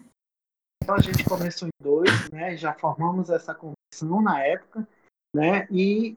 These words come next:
começamos a fazer a, a eleição do nome da parada, né? E aí ficou, né? Primeira parada pela diversidade sexual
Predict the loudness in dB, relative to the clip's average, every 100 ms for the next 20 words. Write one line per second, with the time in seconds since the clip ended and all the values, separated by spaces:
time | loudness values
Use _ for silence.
0 | _ 2 2 2 2 4 6 6 4 4
1 | 4 4 4 4 4 2 2 4 4 2
2 | 0 -2 2 4 4 4 4 6 4 4
3 | 2 4 4 4 4 2 2 4 6 8
4 | 8 8 4 0 0 -2 -6 -10 _ _
5 | _ _ _ 6 8 8 6 4 6 6
6 | 6 0 2 4 4 4 6 8 6 6
7 | 6 8 8 6 2 2 2 2 0 -2
8 | -2 -4 -6 -6 -6 -6 -6 -2 4 6
9 | 6 2